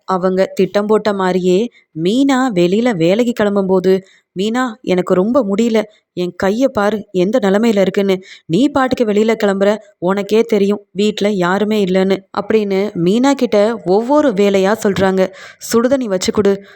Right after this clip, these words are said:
அது மட்டும் இல்லாம கொஞ்சம் சூப் போட்டு தரியா, நான் குடிச்சா நல்லா இருக்கும்னு நினைக்கிறேன்" அப்படின்னு ஒவ்வொரு வேலையா சொல்ல, "இன்னைக்கு நான் வெளியில வேலைக்கு போக முடியாது போலயே, அத்தை வேற சாயந்தரம் வரைக்கும் நான் கூடயே இருக்கணும்னு சொல்றாங்க. இப்ப ரோகிணியும் இல்ல,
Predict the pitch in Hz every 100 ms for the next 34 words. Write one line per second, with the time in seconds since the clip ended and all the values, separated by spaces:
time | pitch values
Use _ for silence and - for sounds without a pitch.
0 | _ - 185 185 185 208 190 185 202 202
1 | 190 185 269 269 226 226 220 185 185 196
2 | 185 170 190 196 233 190 175 240 233 220
3 | 208 180 185 202 196 - - - 190 185
4 | 190 185 180 170 160 196 226 196 190 190
5 | 196 190 190 185 190 190 - _ - 185
6 | 185 190 202 185 180 226 247 190 196 240
7 | 214 202 208 233 202 185 180 180 180 180
8 | 185 196 - - _ 175 175 - 214 202
9 | 220 - 196 175 214 226 190 185 202 214
10 | 180 - 214 214 220 202 190 196 196 196
11 | 190 175 180 185 190 - - - 175 -
12 | 175 180 185 190 196 208 185 196 240